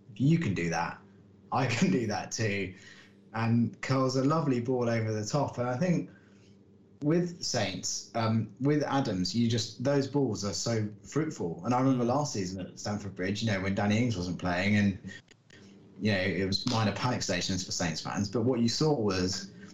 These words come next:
Speaker 1: in a game where you're gonna be under the cosh, the ability to get the ball high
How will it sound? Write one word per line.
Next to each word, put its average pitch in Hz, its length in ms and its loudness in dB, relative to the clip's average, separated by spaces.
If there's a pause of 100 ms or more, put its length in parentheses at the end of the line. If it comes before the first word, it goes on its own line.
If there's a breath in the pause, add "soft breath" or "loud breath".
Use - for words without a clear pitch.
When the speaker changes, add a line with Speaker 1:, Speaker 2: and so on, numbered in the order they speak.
(180)
Speaker 1:
in 113 120 2
a 110 40 2
game 139 240 4
where 131 80 6
you're 117 100 2
gonna 113 160 4
be 110 80 4
under 104 220 2
the 98 100 -2
cosh, - 420 -2
the 104 100 2
ability 131 500 2
to 104 120 -2
get 107 200 -2
the 101 80 -6
ball 95 240 -2
high 95 580 0